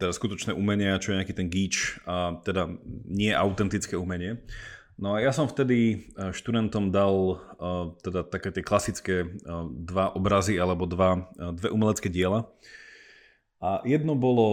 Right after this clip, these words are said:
e, Botticelliho, ehm, Zrod Venuše, ktorý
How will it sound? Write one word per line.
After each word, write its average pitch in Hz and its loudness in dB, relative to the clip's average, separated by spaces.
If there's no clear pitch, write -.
e, 98 -2
Botticelliho, 104 0
ehm, 82 -6
Zrod 104 -2
Venuše, 113 4
ktorý 143 6